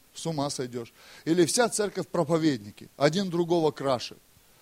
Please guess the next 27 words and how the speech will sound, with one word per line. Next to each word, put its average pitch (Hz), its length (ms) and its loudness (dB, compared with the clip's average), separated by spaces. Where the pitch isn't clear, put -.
Всё, 170 180 0
ни 147 140 -4
одно 220 260 0
откровение 196 540 4
не 151 100 -8
пролезет 139 520 0
в - 60 -20
такую 127 300 -4
церковь, - 360 -10
если 127 160 -4
все 131 180 -2
проповедники. 113 600 -8
Потому 165 180 2
что 156 220 -2
у 143 80 -2
каждого 185 400 2
своё. 151 560 0
Ну, 139 240 -8
когда 170 220 -4
вот 156 160 -4
мы, 165 180 -4
проповедники, 151 560 -6
встречаемся, 165 720 -2
э, 143 140 -6
каждому 185 380 2
хочется 165 280 -4
микрофонить. 156 540 -6